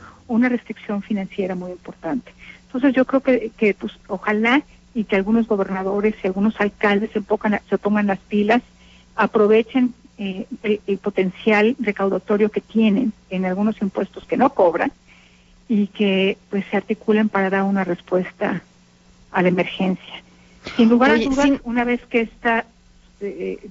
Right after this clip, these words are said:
Speaker 1: pase, que ojalá y que sea pronto, eh, realmente nos planteemos una reforma profunda, estructural en nuestro federalismo fiscal y en nuestro federalismo en general, Pamela.
Speaker 2: El tema de la recaudación local ha sido constantemente mencionado, pero ¿cómo,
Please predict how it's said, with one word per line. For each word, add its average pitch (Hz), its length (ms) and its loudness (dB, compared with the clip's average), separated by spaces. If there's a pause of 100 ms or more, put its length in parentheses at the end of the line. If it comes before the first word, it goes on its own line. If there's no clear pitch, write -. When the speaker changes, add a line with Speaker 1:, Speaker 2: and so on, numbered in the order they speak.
(120)
Speaker 1:
pase, 220 380 -2
que - 120 -14
ojalá 190 260 -6
y 196 40 -4
que 214 100 -8
sea 196 160 -6
pronto, 190 480 -8 (800)
eh, 208 120 -4 (300)
realmente 240 480 4
nos 220 140 -6
planteemos 196 640 -4 (360)
una 233 200 2
reforma 202 480 -4 (420)
profunda, 202 600 2
estructural 196 760 -2
en 190 140 -4
nuestro 185 260 -8
federalismo 185 760 -4
fiscal 202 580 -2
y 214 80 2
en 202 80 2
nuestro 190 220 -6
federalismo 175 580 -2
en 175 60 -8
general, - 460 -4
Pamela. - 300 -8 (720)
Speaker 2:
El 220 120 2
tema 262 280 6
de 254 60 4
la 214 120 4
recaudación 196 1000 2
local 185 480 4
ha 165 120 2
sido 185 320 0
constantemente 175 680 0
mencionado, 170 500 2
pero 165 260 2
¿cómo, 190 460 2